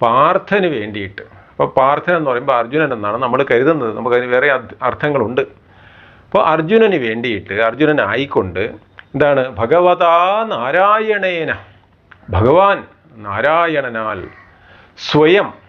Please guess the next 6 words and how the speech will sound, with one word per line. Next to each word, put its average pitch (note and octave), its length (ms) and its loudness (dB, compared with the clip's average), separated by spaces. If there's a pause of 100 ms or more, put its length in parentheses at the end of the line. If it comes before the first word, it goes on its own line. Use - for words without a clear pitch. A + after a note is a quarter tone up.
(360)
ഭഗവാൻ C#3 440 2
തന്നെ E3 200 0
പത്മനാഭസ്വാമിയാൽ E3 1120 0
സ്വയം, D3 380 2 (1000)
ഭഗവാൻ C3 340 2
തന്നെ D3+ 240 0